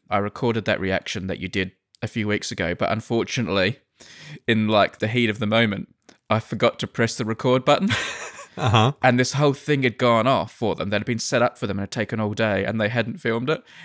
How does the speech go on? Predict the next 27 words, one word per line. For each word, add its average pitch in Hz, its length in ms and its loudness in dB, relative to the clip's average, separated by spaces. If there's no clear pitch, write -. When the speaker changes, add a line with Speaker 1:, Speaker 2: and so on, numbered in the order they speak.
Speaker 1:
And 123 100 0
basically 131 460 2
he 127 180 2
had 117 100 2
just - 120 -10
had 123 160 -2
to 123 80 -2
come 127 260 2
to 147 120 -2
me, 101 280 0
like, 101 300 -2
tail 104 260 2
between 107 320 -2
his 104 160 -6
legs, - 320 -4
and 113 100 -8
said 107 220 -4
to - 100 -10
me, 104 280 -2
"Can 151 120 2
I 135 100 6
please 131 280 0
just - 140 -6
have 127 160 2
your 120 120 2
footage 170 460 0
of 147 240 -2